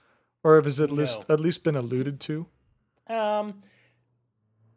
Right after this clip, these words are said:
Speaker 2: not a specific number that I recall. I know we know of a few. Um,
Speaker 1: And we know
Speaker 2: but
Speaker 1: that the show has taken some liberties, 'cause I know there was a blending of Gendry's character with, uh,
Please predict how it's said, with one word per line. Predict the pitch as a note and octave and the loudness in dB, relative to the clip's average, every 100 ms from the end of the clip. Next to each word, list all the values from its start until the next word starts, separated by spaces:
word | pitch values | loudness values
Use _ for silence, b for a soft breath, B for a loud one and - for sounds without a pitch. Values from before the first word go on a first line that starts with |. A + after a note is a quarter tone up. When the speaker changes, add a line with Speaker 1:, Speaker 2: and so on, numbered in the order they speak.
| _ - | _ -12
Speaker 2:
not | F#3 A3+ | -6 -4
a | C4 | -6
specific | - - - A3+ - | -10 -12 -12 -12 -12
number | D3 D#3 D3 | -10 -6 -6
that | B2+ A2+ | -8 -10
I | |
recall. | A2+ A2 G#2 - G#2+ G2+ G#2+ | -10 -10 -14 -10 -8 -8 -12
I | A2 | -14
know | B2 D3 D#3 C#3+ C3 | -10 -6 -6 -10 -16
we | C#3+ C#3+ D3 D3+ | -20 -20 -14 -12
know | D3 D3 E3 A3 | -10 -8 -8 -6
of | A3+ | -8
a | G#3+ | -8
few. | G3 - E3+ B2+ F#2+ A#2 G#3+ _ _ _ _ _ _ _ _ _ _ _ _ - | -12 -18 -16 -14 -14 -18 -20 _ _ _ _ _ _ _ _ _ _ _ _ -20
Um, | A#2 A2 A2 A2 A2 A#2 _ _ _ _ | -16 -14 -14 -16 -20 -20 _ _ _ _
Speaker 1:
And | D#3 D#3+ | -6 -2
we | E3+ | 0
know | D#3+ F3 | 2 2
Speaker 2:
but | |
Speaker 1:
that | F3+ D#3+ | 2 0
the | |
show | D3+ - D#3+ | -6 -2 -2
has | D3+ | -2
taken | - D#3+ D#3 C#3+ | -2 -4 -4 -6
some | C#3+ C#3 | -6 -2
liberties, | D3 C3+ B2 B2 B2 | 0 2 0 -2 -6
'cause | - B2+ | -8 -6
I | C3 | -4
know | C#3 | -2
there | C#3 | -2
was | C3 B2+ | -4 -6
a | |
blending | A2+ B2+ C3+ C3+ B2 B2 | -8 -6 -6 -6 -6 -6
of | C3 C#3 B2 A#2 A#2 | -10 -6 -4 -6 -6
Gendry's | C3+ C3+ A#2+ A#2+ A2+ | -4 -2 -4 -6 -6
character | - A2+ A2+ - A#2+ | -6 -6 -6 -8 -10
with, | A2+ A#2 A2+ _ _ _ _ _ _ _ _ - | -6 -8 -8 _ _ _ _ _ _ _ _ -12
uh, | B2 | -10